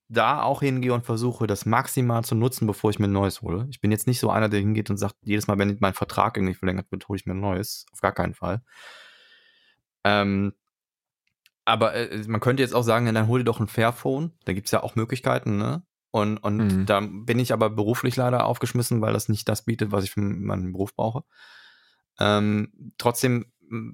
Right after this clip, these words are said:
Speaker 1: weiß ich, dass ich da weggucke, ne? Aber ich versuche schon, da auch eine Änderung zu machen. Ähm, ich glaube aber, dass ich das jetzt bei der, bei der Nahrung deswegen so forciere, weil ich weiß, dass ich da den größten Impact haben kann aktuell. Das ist das, womit ich am meisten verändern kann.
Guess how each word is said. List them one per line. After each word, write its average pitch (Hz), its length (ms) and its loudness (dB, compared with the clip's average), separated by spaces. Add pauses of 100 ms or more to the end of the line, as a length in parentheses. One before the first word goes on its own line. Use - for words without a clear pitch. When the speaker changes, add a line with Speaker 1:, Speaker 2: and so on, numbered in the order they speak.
(100)
Speaker 1:
weiß 120 260 4
ich, 120 100 -2
dass 117 140 2
ich 120 80 0
da 120 140 2
weggucke, - 380 -4
ne? 80 220 -10
Aber 104 140 -4
ich 98 100 -2
versuche 135 540 0
schon, 139 300 0
da 135 200 -2
auch 131 140 -2
eine 139 100 -4
Änderung 139 240 -8
zu - 120 -10
machen. 139 220 -6 (540)
Ähm, 110 460 0 (100)
ich - 120 -16
glaube 135 300 4
aber, 127 260 0
dass 120 300 -2
ich 120 100 -6
das 120 160 0
jetzt - 220 -8
bei 107 120 2
der, 101 100 0 (140)
bei 110 180 -8
der 95 120 -4
Nahrung 139 800 0 (480)
deswegen 107 640 0
so 98 500 0 (240)
forciere, 120 680 0
weil 104 140 4
ich - 160 -6
weiß, 127 280 0
dass 113 120 -2
ich 107 100 -2
da 110 120 -2
den 107 140 -4
größten 123 400 0
Impact 98 360 -4
haben 82 220 -10
kann 85 240 -12
aktuell. 76 540 -8
Das 107 160 -2
ist 117 160 -2
das, 127 240 0
womit 117 220 2
ich - 120 -8
am 98 120 -2
meisten 117 420 0
verändern 90 420 -6
kann. - 220 -20